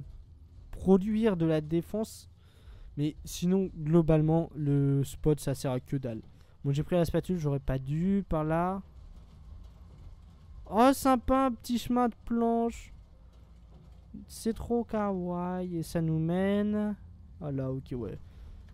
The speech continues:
On, on va aller, c'est, c'est l'heure de l'assaut final. Ah oui, euh, ils se sont fait plaisir, les, les bandits.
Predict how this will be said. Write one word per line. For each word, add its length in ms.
On, 300
on 100
va 120
aller, 500
c'est, 240
c'est 220
l'heure 160
de 80
l'assaut 320
final. 440
Ah 120
oui, 380
euh, 300
ils 60
se 200
sont 140
fait 200
plaisir, 520
les, 580
les 140
bandits. 460